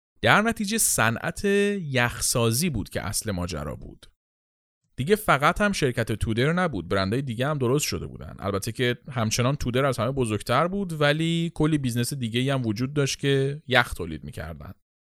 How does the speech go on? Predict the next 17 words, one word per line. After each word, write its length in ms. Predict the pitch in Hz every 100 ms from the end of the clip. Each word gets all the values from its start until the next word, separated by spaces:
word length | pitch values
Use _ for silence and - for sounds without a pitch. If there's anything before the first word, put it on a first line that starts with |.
| _ _ _ _ _ _ _ -
مردم 560 | 117 135 131 135 202 196
هم 300 | 135 104 98
که 460 | - 101 90 80 -
هر 260 | 113 110
روز 280 | 107 185 156
نمیتونستن 600 | 110 101 107 101 110 98
برن 220 | 104 98
یخ 300 | 95 95 -
بخرن، 800 | 101 - 95 107 160 190 202 214 -
می‌رفتن 420 | 175 180 - 107 -
آدرسشون 540 | 104 127 - 131 110
رو 60 | 113
می‌دادن 400 | 131 110 101 95
به 280 | 90 82
شرکت‌های 540 | - 110 101 95 120 107
پخش 360 | 107 98 -
یخ 580 | 101 101 135 240 - -